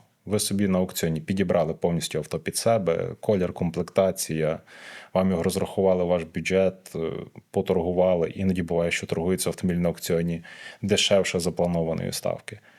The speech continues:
І в кінцевому результаті ви отримуєте в ті ж самі кошти, що автомобіль, до прикладу, коштує там понизу ринку в нас в Україні, на тому ж Авторії чи на одному з інших майданчиків, але ви отримуєте значно кращий автомобіль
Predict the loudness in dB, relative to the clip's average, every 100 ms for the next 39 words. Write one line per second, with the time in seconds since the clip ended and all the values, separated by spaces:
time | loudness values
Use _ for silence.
0 | -20 -20 -20 -16 -4 -2 0 0 4 4
1 | 2 0 -2 -2 -6 -10 -8 -4 -2 -2
2 | 2 2 0 -2 0 0 0 0 2 2
3 | 0 0 -2 -2 -8 -20 -20 -20 -20 _
4 | _ _ _ -18 -14 -2 0 2 4 4
5 | 2 4 4 4 -2 -8 -8 -10 -6 -4
6 | 0 0 0 0 -2 -2 -2 -2 2 0
7 | 0 -4 -2 -2 -2 -4 -2 2 2 2
8 | 0 -2 -4 -2 -2 -4 -6 -2 4 4
9 | 2 -4 -14 -6 -4 -2 -2 -2 0 2
10 | 0 -2 -2 -2 -2 -2 -2 -4 -4 -2
11 | -4 -6 -8 -12 _ _ _ _ _ _
12 | _ -4 0 2 2 2 0 -2 -2 0
13 | 0 -2 0 0 0 -4 -6 -6 -4 0
14 | 0 -2